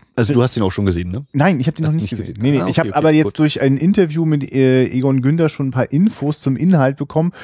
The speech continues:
Speaker 2: Die würde ich dir jetzt gerne noch vorenthalten, aber, äh, ich hab
Speaker 1: Enthalte die
Speaker 2: Anlass
Speaker 1: noch vor.
Speaker 2: zu glauben, dass wir danach, äh, sehr ausführlich darüber sprechen können, warum wohl auch dieser Kinderfilm verboten worden ist. Und das kann ich ja zumindest vorwegnehmen, Egon Günther hat schon deutlich gesagt, der ist wirklich verboten worden. Also es fing ja an, dass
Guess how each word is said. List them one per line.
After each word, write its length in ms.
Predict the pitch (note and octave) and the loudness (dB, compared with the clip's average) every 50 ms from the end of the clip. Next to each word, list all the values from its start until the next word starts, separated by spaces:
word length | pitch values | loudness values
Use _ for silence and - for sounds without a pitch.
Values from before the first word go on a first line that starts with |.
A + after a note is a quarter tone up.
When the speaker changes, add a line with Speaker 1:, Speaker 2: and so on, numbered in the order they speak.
| - - - D3 - | -18 -18 -18 -16 -6
Speaker 2:
Die 100 | - C3+ | -4 0
würde 120 | C3+ D#3 E3 | 2 2 2
ich 60 | D3+ | 4
dir 80 | - C3+ | 2 2
jetzt 140 | C3+ - | 2 2
gerne 160 | - C#3 C3+ C#3 | 0 0 2 2
noch 100 | C3 A#2+ | 0 -2
vorenthalten, 680 | - - E3+ F3 C#3 A#2 G2 G2+ A2+ C3 C#3+ - F3 | 0 0 2 2 2 0 0 0 0 0 0 -2 -4
aber, 300 | C#3 B2 C3 C3 C3 B2+ - - - - - A#2 - _ | -2 0 2 2 2 0 -4 -12 -20 -18 -18 -20 -8 _
äh, 280 | - B2+ B2 A#2+ A2 - - _ | 2 4 4 4 2 -2 -6 _
ich 180 | - C3 - - | -8 -6 -2 0
hab 240 | D3+ D3+ - _ _ _ _ _ - | -2 -2 -2 _ _ _ _ _ -6
Speaker 1:
Enthalte 280 | - A2 G2 B2+ B2+ C3 | -4 -2 0 0 0 2
die 40 | |
Speaker 2:
Anlass 300 | E3 G3+ G#3+ G#3+ G#3+ G3+ | 2 2 4 2 2 0
Speaker 1:
noch 20 | - | -2
vor. 80 | - - | -6 -6
Speaker 2:
zu 100 | - D#3 | -4 0
glauben, 380 | C#3+ C3+ B2 C3 F3+ E3+ C#3+ | 2 2 4 4 4 2 0
dass 180 | A#2+ A#2 A2 - | -2 -2 -4 -2
wir 80 | - C3+ | 0 0
danach, 460 | C3 B2+ B2 B2 B2 C3 C#3 - - | 2 2 2 4 2 2 0 -2 -6
äh, 300 | - - B2+ B2+ B2 B2 | -4 0 2 2 2 2
sehr 180 | A#2 C3+ B2 | 2 2 0
ausführlich 320 | B2+ B2 - - A#3 A#3 - | 0 0 0 -2 -2 0 0
darüber 240 | - B2 A#2+ A#2 G#2+ | -2 0 0 -2 -2
sprechen 380 | - - - A#2+ A2 - B2 | -4 -4 -6 -6 -4 -4 -6
können, 220 | A2 C3 B2 A#2+ - - - - - _ | -4 -2 -4 -4 -4 -10 -18 -20 -20 _
warum 320 | - B2 A#2+ C#3 D3 C#3+ C3 | -2 -2 0 2 0 2 2
wohl 240 | C3+ C3+ C3+ C3+ | 4 4 4 4
auch 240 | B2+ - C#3+ C3+ B2 - - _ | 2 2 0 -2 -2 -4 -10 _
dieser 240 | - C#3+ C#3 D3+ C#3+ | -6 0 2 2 2
Kinderfilm 680 | C#3 - A3 C4 D#4 D#3+ G#2+ - - A2+ A2 A2 A#2 A#2+ | 2 2 0 0 2 0 -2 -2 -4 -4 -4 -2 -4 -4
verboten 440 | - - B2+ D3+ F#3 E3 - G#2+ G2 | -6 -6 -6 -6 -10 -8 -10 -10 -8
worden 240 | G2 G2 F#2+ G2+ | -8 -10 -10 -10
ist. 240 | F#2 - - - - | -14 -16 -16 -16 -12
Und 180 | - - B2 A#2 - - - - - _ | -8 -8 -8 -8 -8 -16 -20 -20 -6 _
das 180 | C#3 C#3+ D3+ | 0 0 2
kann 120 | - F#3+ F3 | 0 0 2
ich 80 | E3+ | 2
ja 80 | E3 D3+ | 0 0
zumindest 360 | - - D#3 F#3 G#3 G#3+ G3 | 2 2 2 4 4 2 2
vorwegnehmen, 460 | - F#3 D#3+ D#3 D#3 - E3 D3+ D3 | 2 2 2 2 0 0 0 0 0
Egon 220 | B2 A#2 C3+ C#3 C#3 | 2 2 2 4 4
Günther 160 | C#3 C#3+ D3+ | 4 2 2
hat 100 | C#3 - | 0 2
schon 120 | - D3 | 0 0
deutlich 300 | B2+ B2+ C#3 - - - | 2 2 0 0 -4 -6
gesagt, 400 | - C#3+ C3+ C#3+ A#2+ - _ _ | -4 0 0 0 0 -2 _ _
der 120 | - B2+ - | -6 -4 -4
ist 160 | D3 - C3 | -4 0 0
wirklich 240 | E3 F#3+ - G3 - | 0 0 0 -4 -2
verboten 520 | - D#3+ C3+ - F3 G3 F#3+ - B2+ G2 | -2 -2 0 0 0 0 0 0 -2 -4
worden. 160 | - - F#2+ | -4 -8 -8
Also 140 | - G#2 G#2+ | -8 -6 -8
es 80 | A2+ - | -8 -4
fing 180 | - E3 E3+ | 0 0 2
ja 220 | E3 D#3+ D3+ C#3+ - | 4 4 4 2 2
an, 220 | - C#3 F3 G3 | 2 0 0 2
dass 160 | F#3 D#3+ - | 2 0 0